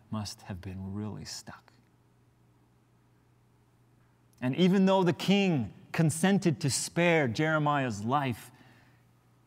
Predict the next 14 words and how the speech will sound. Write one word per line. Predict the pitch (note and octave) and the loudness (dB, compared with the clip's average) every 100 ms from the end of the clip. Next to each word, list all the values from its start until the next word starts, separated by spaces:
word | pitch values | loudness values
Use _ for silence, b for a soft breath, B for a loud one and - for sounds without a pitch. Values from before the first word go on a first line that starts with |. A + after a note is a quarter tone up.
| _ | _
he | - | -6
threw | B2+ - C#3+ | -6 -4 -2
him | B2 | -2
back | A2 F#2+ | -2 -6
in | G2 E2+ | -10 -14
prison. | - - - _ _ _ _ _ _ _ _ _ _ _ _ _ _ _ _ _ _ _ _ _ _ _ _ _ _ _ _ _ _ - | -16 -20 -20 _ _ _ _ _ _ _ _ _ _ _ _ _ _ _ _ _ _ _ _ _ _ _ _ _ _ _ _ _ _ -6
And | C3 B2 | -4 -4
for | B2+ F#2+ | -6 -8
two | - - G3+ A3 A#3+ E3+ | -6 0 2 2 0 0
and | C3 | -2
a | |
half | A2 - D#3+ E3+ - | -2 -2 0 -2 -6
years, | G2+ B2 B2+ A2 G2+ G2 | -6 -2 0 -2 -4 -8
Jeremiah | A2 B2 C3 C3 B2+ A#2+ A#2 | -4 -2 -2 -2 -2 -4 -6